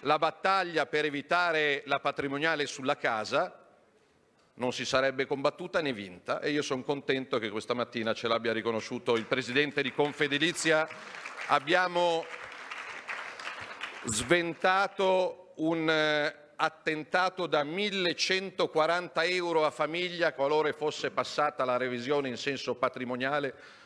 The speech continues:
del catasto. Un conto è far emergere il milione di case fantasma e usare quei soldi per abbassare l'I M U agli altri,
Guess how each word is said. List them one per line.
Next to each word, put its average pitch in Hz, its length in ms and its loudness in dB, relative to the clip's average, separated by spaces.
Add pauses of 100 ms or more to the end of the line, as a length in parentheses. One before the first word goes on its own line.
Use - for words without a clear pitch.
del 123 180 2
catasto. 113 540 0
Un 110 100 -8
conto 160 280 0
è 120 40 0
far 123 180 0
emergere 123 520 2
il 113 80 -4
milione 120 400 0
di 113 120 -6
case 135 320 0
fantasma 113 760 -2 (300)
e - 80 -10
usare 131 380 2
quei 127 160 -4
soldi 123 380 0
per 120 120 0
abbassare 123 480 0
l'I 147 140 -2
M 151 60 -2
U 156 40 4
agli 156 160 2
altri, 131 480 0